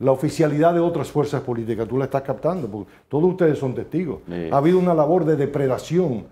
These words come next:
Speaker 1: de los pa-, partidos políticos adversarios, un, una, una actitud constante de denostar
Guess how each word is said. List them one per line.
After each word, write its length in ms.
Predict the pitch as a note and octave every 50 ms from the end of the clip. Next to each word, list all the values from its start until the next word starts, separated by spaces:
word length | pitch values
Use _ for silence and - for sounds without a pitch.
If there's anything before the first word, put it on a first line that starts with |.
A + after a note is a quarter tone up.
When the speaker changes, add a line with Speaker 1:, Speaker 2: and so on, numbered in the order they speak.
| - _ _ _ _
Speaker 1:
de 140 | - A2 C3
los 100 | B2+ B2
pa-, 240 | B2+ B2+ C3 C3+ A#2+
partidos 420 | A2+ G#2 C3+ B2 - D3+ E3 D#3+
políticos 520 | - D3 C#3 C3+ D3+ C3+ C#3 A#2 C3 B2 A2+
adversarios, 480 | A#2+ A2+ A2+ G2+ - A#2 G#2+ G#2 G2 - - - - - _ _ -
un, 380 | E3 F3+ G3 G3 G3+ G3 - -
una, 360 | E3 F3 F3 F3+ F3 E3+ E3 E3+ D#3+
una 200 | E3+ F3+ F3+ E3+
actitud 340 | - - D3+ C#3 - F#3 -
constante 680 | - D#3+ C#3 B2+ - - E3+ F3+ G3 F#3+ - F3 D3+
de 140 | C#3+ D3 C#3
denostar 1000 | B2 D3+ D3+ D3 D3 C3+ A#2 - - - - E3 F#3 G3+ F3+ - - - -